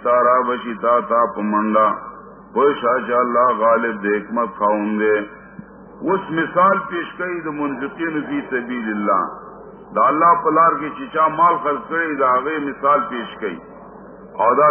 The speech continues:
ترغیب ورکوي مال ته په مثالیانو سره. مثال د هغه کسانو چې خرڅوي مالونه په لار د الله کې، په شان د یو دانې چې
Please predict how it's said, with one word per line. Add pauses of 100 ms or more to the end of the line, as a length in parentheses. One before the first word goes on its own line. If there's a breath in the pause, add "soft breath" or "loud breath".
(140)
ترغیب
ورکوي (120)
مال (120)
ته (100)
په (100)
مثالیانو (100)
سره. (1040)
مثال
د (100)
هغه (120)
کسانو
چې (100)
خرڅوي (140)
مالونه
په
لار (100)
د (120)
الله (140)
کې، (640)
په
شان
د
یو (100)
دانې (120)
چې